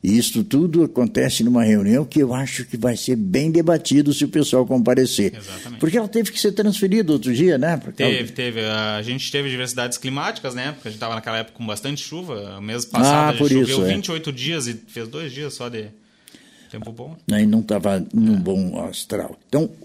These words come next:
Speaker 1: hoje, dezenove horas, reunião no Paroquial pra discutir como ficará o trânsito de São Lourenço. Você tem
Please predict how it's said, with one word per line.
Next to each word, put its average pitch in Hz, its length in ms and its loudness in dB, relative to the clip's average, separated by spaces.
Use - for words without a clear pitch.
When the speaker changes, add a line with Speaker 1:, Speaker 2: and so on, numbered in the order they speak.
Speaker 1:
hoje, 202 480 8
dezenove 139 720 4
horas, 175 540 4
reunião 156 800 4
no 170 240 6
Paroquial 160 720 4
pra 156 220 2
discutir 139 680 2
como 214 380 6
ficará 147 500 2
o 175 100 4
trânsito 143 800 4
de 123 120 -2
São 147 180 2
Lourenço. 107 640 2
Você 143 380 4
tem 190 500 2